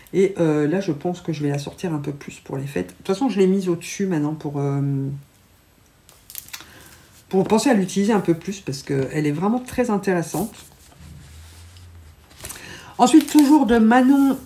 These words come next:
euh, la, euh, vingt-quatre A Artist Pass.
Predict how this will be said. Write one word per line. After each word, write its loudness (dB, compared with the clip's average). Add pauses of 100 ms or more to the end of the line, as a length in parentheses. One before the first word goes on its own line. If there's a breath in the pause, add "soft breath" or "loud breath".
euh, 6
la, 2
euh, 2
vingt-quatre -2 (100)
A 0 (260)
Artist -8
Pass. -6